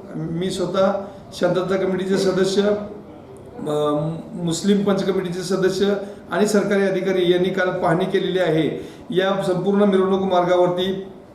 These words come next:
कोठेही वरती मांडलेल्या पत-, पराती किंवा लाईटचे, इलेक्ट्रिकचे काही ब-, ब-, हे होते, इश्यू होते, काही झाडं होती, झाडाच्या फांद्या काही ठिकाणी कट कराव्या लागलेल्या आहेत. हे सगळं रात्री, या रात्री करून घेतलेलं आहे.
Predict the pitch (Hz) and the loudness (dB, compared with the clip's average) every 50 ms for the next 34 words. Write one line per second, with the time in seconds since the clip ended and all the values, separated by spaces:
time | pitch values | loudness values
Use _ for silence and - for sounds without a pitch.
0 | - - - - - - - - - 165 170 170 170 196 190 190 196 190 - - | -20 -20 -20 -20 -20 -20 -14 -6 -2 0 2 4 4 6 6 6 6 6 2 2
1 | - - - - - - - 180 170 165 165 208 196 190 190 165 170 170 170 165 | 0 -2 -8 -12 -14 -10 -4 0 0 0 2 0 -2 -2 -2 -4 -2 0 2 2
2 | 170 175 180 180 180 185 185 180 175 - - 180 165 - 180 175 170 170 170 160 | 2 2 2 2 2 2 2 2 0 0 0 0 0 2 2 2 2 2 2 0
3 | 160 160 151 147 147 143 - 180 170 175 175 170 175 185 180 175 175 170 - - | 0 -2 -2 -4 -6 -4 -2 0 2 2 2 2 0 0 0 -2 -2 -4 -6 -10
4 | - - - - 185 175 180 180 175 175 175 170 160 165 170 170 175 165 - - | -16 -16 -6 0 2 4 4 6 4 4 2 2 2 2 2 2 2 0 0 0
5 | 185 185 180 175 180 175 180 175 180 190 175 165 175 180 165 175 175 175 175 175 | 0 2 2 2 2 4 2 2 0 0 -4 -2 -4 -4 -2 -2 0 0 0 0
6 | 165 175 165 160 165 - - 160 156 156 160 165 160 160 156 156 160 156 143 139 | 0 -2 -2 -2 -2 -2 0 0 2 4 4 4 4 2 0 0 0 0 0 0
7 | 143 151 160 156 - 190 180 175 170 - 175 160 139 - - - - - - - | 0 0 0 0 2 4 4 4 4 4 2 2 0 0 -2 -8 -12 -16 -20 -14
8 | - - 160 160 170 165 160 160 165 185 190 185 175 - 175 165 170 165 160 151 | -8 -4 -2 0 2 2 4 4 4 4 4 4 4 4 4 2 0 0 0 2
9 | 156 151 156 160 170 175 - 156 160 160 175 170 175 175 170 170 175 175 170 160 | 2 4 4 4 2 2 0 0 0 0 0 0 0 0 -2 0 -2 -4 -4 -2
10 | 170 165 165 165 - - 160 - - 165 160 160 160 160 156 147 147 147 151 151 | -2 -2 -2 -2 0 -2 -2 -2 0 0 2 2 4 2 2 0 0 0 0 0
11 | 147 160 165 170 - - - - - - 180 170 170 180 175 185 190 185 180 170 | 0 2 0 0 -2 -4 -8 -10 -8 -4 -2 -2 0 2 2 4 4 4 4 4
12 | - 185 185 185 185 180 175 170 156 - 170 175 170 175 175 160 165 170 160 151 | 2 2 2 2 2 2 2 2 2 0 0 -2 -2 0 0 0 2 2 2 0
13 | 143 156 156 156 160 151 147 160 175 - - - | 0 0 0 2 2 2 2 2 0 -2 -4 -8